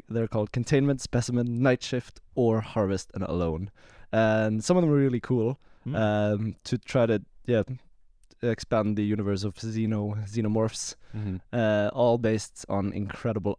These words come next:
Speaker 1: art and, like, the, the, the panic, uh, and spe-,
Speaker 2: Yeah,
Speaker 1: be-, uh, like,
Speaker 2: awesome.
Speaker 1: as the tagline from Alien in Space, "No one can hear you scream."
Speaker 2: Mm-hmm.
Speaker 1: And they really put that on the needle <laughs>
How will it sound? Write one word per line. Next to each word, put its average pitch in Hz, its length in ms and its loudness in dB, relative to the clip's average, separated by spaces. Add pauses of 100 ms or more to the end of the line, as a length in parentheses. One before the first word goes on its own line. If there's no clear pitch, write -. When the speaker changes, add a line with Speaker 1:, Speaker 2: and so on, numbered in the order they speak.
(100)
Speaker 1:
art 95 640 -2
and, 90 280 0
like, 85 180 -4
the, 92 160 -4
the, 87 400 -6 (540)
the - 140 -20
panic, - 680 -12
uh, 98 80 -4 (240)
and 92 100 -8
spe-, - 120 -8
Speaker 2:
Yeah, 110 140 -2
Speaker 1:
be-, 131 180 0
uh, 117 200 0
like, 110 200 0
Speaker 2:
awesome. 107 80 0
Speaker 1:
as 107 120 -2
the 110 160 0
tagline 98 460 -2
from 90 140 -6
Alien 82 340 -2
in 85 80 -4
Space, - 340 -6
"No 90 60 -2
one 69 120 -4
can 78 120 -8
hear 76 160 -4
you 50 60 -6
scream." - 340 -6
Speaker 2:
Mm-hmm. 110 240 -4 (360)
Speaker 1:
And - 120 -6
they 98 120 -2
really 82 520 -2 (240)
put - 200 -2
that 95 140 -4
on 95 120 -2
the 98 80 -2
needle 107 320 2
<laughs> - 40 2